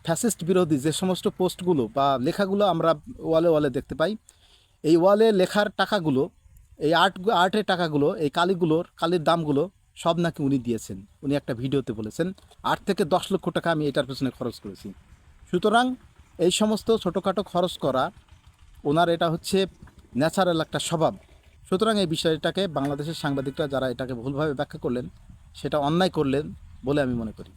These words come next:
এভাবে ভুলভাবে ব্যাখ্যা করার কাজ আপনাদের না। আপনারা হচ্ছে সমাজের দর্পণ, আপনাদের কাজ হচ্ছে সত্যটাকে মানুষের সামনে তুলে ধরা।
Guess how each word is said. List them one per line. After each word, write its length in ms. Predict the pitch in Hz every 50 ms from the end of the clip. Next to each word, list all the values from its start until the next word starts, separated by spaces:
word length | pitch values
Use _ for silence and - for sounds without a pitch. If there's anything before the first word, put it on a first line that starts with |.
| - - - - - - - - - - -
এভাবে 360 | 139 151 156 185 190 196 208 175
ভুলভাবে 420 | 123 131 180 190 156 165 160 143
ব্যাখ্যা 300 | 127 131 - - 139 123
করার 220 | - 127 123 120
কাজ 300 | 117 - 131 127 117 -
আপনাদের 340 | - 131 - 123 107 - 117
না। 180 | 113 123 147 - -
আপনারা 260 | 131 - 160 160 170
হচ্ছে 160 | 160 - 190
সমাজের 420 | - - 160 156 156 151 170 156
দর্পণ, 360 | 143 185 208 196 208 151 117 107 - - - - - - - - - - - -
আপনাদের 340 | 123 - 170 175 190 190
কাজ 220 | - 170 165 151 175
হচ্ছে 340 | 180 - - - 233 262 269 - - - - - - -
সত্যটাকে 680 | - - 190 190 - - - - 180 - 202 220 254 285 - - - - - - - - - - - - - -
মানুষের 280 | 127 147 160 - - 170
সামনে 240 | - 185 190 196 190
তুলে 200 | - 202 208 196
ধরা। 280 | 165 151 117 104 92